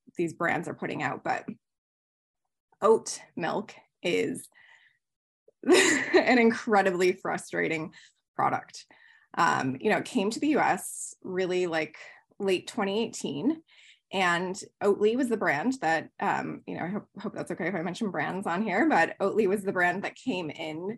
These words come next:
um, and really disrupted the U S market. And they came in through coffee shops where, Sonia, similar to the experience you had, you, you don't get to see the bottle. You don't know anything other than, like, you think logically, "Cool, oat milk, that sounds,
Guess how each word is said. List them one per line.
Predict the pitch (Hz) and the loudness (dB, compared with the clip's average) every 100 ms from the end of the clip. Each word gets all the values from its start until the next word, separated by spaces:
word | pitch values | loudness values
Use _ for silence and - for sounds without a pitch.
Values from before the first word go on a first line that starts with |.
| - | -6
um, | 190 151 143 - - | -2 -2 -2 -8 -6
and | 190 185 | -4 -2
really | 175 175 | -2 -2
disrupted | 165 180 - 156 - 151 165 208 - - _ | -4 -6 -4 -6 -4 -6 -6 -10 -20 -20 _
the | - | -2
U | 160 | 0
S | - - | 0 -2
market. | - - - - | -8 -8 -6 -6
And | - | -4
they | 156 | -6
came | - 170 151 | -6 -6 -4
in | 208 | -4
through | 240 294 | -4 -8
coffee | - - - - | -8 -8 -8 -10
shops | - - 330 - - - _ - _ | -8 -6 -8 -10 -20 -20 _ -20 _
where, | - 180 156 160 165 180 - _ - - - - _ | -4 0 2 0 -2 -6 -10 _ -16 -16 -20 -20 _
Sonia, | - 185 180 | -4 -2 -2
similar | 196 180 175 | -4 -4 -4
to | 175 | -4
the | 175 | -4
experience | 160 165 147 | -2 -4 -2
you | - | 2
had, | 247 170 | 2 2
you, | 175 - | 0 -2
you | 190 | -2
don't | 185 | 0
get | 214 | 0
to | 262 | -2
see | 262 233 | -2 2
the | |
bottle. | 240 143 170 175 - - | 2 2 2 -2 -6 -10
You | 208 | -4
don't | 180 208 - | -2 -2 -2
know | 202 185 185 | 0 2 2
anything | 175 208 180 | 0 -2 -2
other | 170 180 | -2 -4
than, | 180 | -4
like, | 160 147 - - _ _ - - - | -6 -8 -12 -20 _ _ -20 -16 -8
you | 196 196 | -2 -2
think | 208 185 180 | -2 -4 -2
logically, | 180 165 175 180 160 - | 0 2 0 -4 -6 -2
"Cool, | - 302 170 - | 2 4 2 0
oat | 190 220 | 0 0
milk, | 175 185 208 | 0 -2 2
that | 185 - | 2 2
sounds, | - 170 170 190 | 0 -2 -2 -8